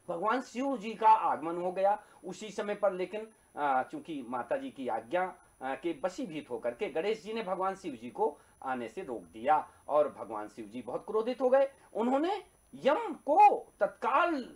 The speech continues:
त्रिशूल के रूप में आमंत्रित किया और यम के द्वारा, और जैसे ही त्रिशूल पास में और गणेश जी की गर्दन में गया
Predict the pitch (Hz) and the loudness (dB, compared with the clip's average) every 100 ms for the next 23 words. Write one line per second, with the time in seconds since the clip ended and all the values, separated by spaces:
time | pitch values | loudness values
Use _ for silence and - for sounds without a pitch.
0 | - _ _ _ _ _ _ _ _ _ | -20 _ _ _ _ _ _ _ _ _
1 | _ 175 165 254 349 359 247 226 185 160 | _ -12 -6 -2 0 0 -2 -2 -2 -2
2 | 226 - 160 220 370 - _ - 143 175 | -4 -6 -4 -2 -2 -6 _ -6 -4 -4
3 | 180 160 - 123 165 240 - - _ - | -6 -10 -10 -2 4 4 2 -10 _ -2
4 | 131 135 - - 87 147 190 170 160 143 | 2 4 2 -8 -4 -2 -2 -4 -6 -2
5 | 127 131 151 - - _ - 113 107 101 | 2 4 6 4 -4 _ -4 0 0 0
6 | 151 - 170 143 - 123 - 247 262 160 | -2 0 -6 -6 -12 -14 -4 0 0 -2
7 | _ _ - 170 - 165 147 120 - _ | _ _ 2 4 4 2 -8 -8 -14 _
8 | _ - 107 92 98 135 151 - 120 107 | _ -6 -6 -4 -4 -4 -4 -10 -16 -10
9 | 90 165 160 135 117 127 202 247 | -2 -2 0 -4 -2 4 4 2